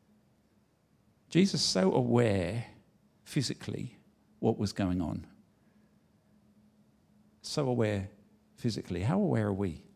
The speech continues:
You know, we can aware of body language. Maybe, you know, some people are great at reading the room. You know, you can pick up things. Other people's n-, not so good at that. <laughs> He turned and spoke to the crowd, saying, "Who touched my clothes?"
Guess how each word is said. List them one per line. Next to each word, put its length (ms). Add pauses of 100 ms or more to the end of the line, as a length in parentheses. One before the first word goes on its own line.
(480)
You 80
know, 40
we 100
can 120
aware 160
of 120 (380)
body 220
language. 440
Maybe, 380 (220)
you 60
know, 60
some 140
people 220
are 40
great 220
at 100
reading 280
the 80
room. 360 (680)
You 80
know, 80
you 120
can 100
pick 220
up 220
things. 540 (200)
Other 140
people's 380
n-, 80 (160)
not 240
so 120
good 200
at 80
that. 280 (120)
<laughs> 40 (2750)
He 100
turned 320
and 100
spoke 300
to 100
the 100
crowd, 340
saying, 300
"Who 260
touched 480
my 180
clothes?" 720